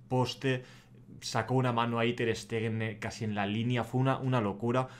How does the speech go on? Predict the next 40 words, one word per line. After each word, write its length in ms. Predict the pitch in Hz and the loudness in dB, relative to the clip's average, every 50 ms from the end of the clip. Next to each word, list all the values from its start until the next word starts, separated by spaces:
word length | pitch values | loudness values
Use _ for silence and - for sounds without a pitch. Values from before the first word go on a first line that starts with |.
| - - - - - - | -20 -20 -20 -20 -8 -2
Hizo 320 | 147 156 151 - 156 135 | 0 2 4 4 4 4
muy, 320 | 123 131 143 151 170 180 165 | 6 4 4 6 6 4 4
muy 220 | 156 147 139 127 | 4 4 2 2
buen 200 | 120 117 113 110 | 2 2 0 -2
partido, 400 | 104 113 104 95 - 120 131 135 | 0 -2 -4 -4 -2 -2 -2 -2
así 180 | 127 - 117 104 | -2 -4 -6 -8
que 140 | - 110 104 | -6 -6 -6
lo 160 | 101 104 95 | -6 -6 -8
siento 480 | - - - 175 175 175 170 - 143 | -8 -4 2 2 2 2 2 -2 -2
por 160 | 127 139 135 127 | -2 0 2 2
el 180 | 123 120 117 110 | 2 2 0 2
resto 380 | 131 131 131 127 - - 131 | 2 2 2 0 -2 -2 0
de 100 | 117 110 | 0 0
porteros 540 | - 113 107 95 95 117 127 131 127 120 - | 0 -2 -4 -4 -2 -2 -2 -2 -2 -4 -6
que 120 | - 117 | -10 -8
también 240 | - 107 110 110 110 | -8 -6 -6 -4 -4
hicieron 260 | 104 104 113 110 107 | -6 -4 -4 -4 -2
muy 180 | 110 117 127 139 | 0 2 2 2
buenas 280 | 135 127 120 110 98 - | 4 4 2 0 -2 -4
jornadas, 400 | - 104 117 127 131 127 - - | -6 -4 -2 0 0 0 -2 -4
pero 180 | - 113 104 | -4 -4 -4
tengo 300 | - 120 117 120 117 113 | -2 -2 -2 -2 -2 -2
que 160 | 113 110 104 | -4 -6 -8
colocar, 420 | - - 104 104 98 123 120 113 - - - - - - - - - - - - - - - - - - - - - - - - | -6 -4 -4 -4 -2 0 -2 -2 -2 -6 -18 -20 -20 -20 -20 -20 -20 -20 -20 -20 -20 -20 -20 -20 -20 -20 -20 -20 -20 -20 -16 -4
por 200 | - 127 123 120 | 2 4 4 4
ser 300 | - - - 143 131 135 | 4 4 4 6 6 4
culé, 320 | 131 - 120 113 120 123 127 | 4 4 2 4 6 6 4
a 140 | 117 - - | 4 2 0
Ter 180 | 110 107 104 | -2 -4 -4
Stegen, 320 | 92 - - 113 113 113 110 | -4 -4 -4 -4 -4 -4 -4
porque 160 | 113 98 104 | -4 -4 -4
yo 100 | 107 104 | -4 -4
creo 200 | 107 107 101 - | -4 -4 -6 -4
que 80 | 101 | -6
realmente 720 | 92 101 107 107 113 104 107 107 110 110 104 - 117 101 - - - - - | -6 -2 0 0 0 0 0 0 0 -2 -2 -4 -4 -6 -6 -10 -18 -12 -8
esta 300 | 117 113 - - 131 117 | -6 -6 -4 -2 -4 -4
jornada 480 | - - 107 98 110 113 113 117 120 | -2 -2 -4 -4 0 0 2 2 2
nos 380 | 120 120 117 113 113 107 - - | 0 0 -2 -2 -2 -4 -4 -4
salvó 400 | - 107 101 95 95 101 101 92 | -2 -2 -2 -2 -2 -4 -4 -6
él. 140 | 82 - | -6 -10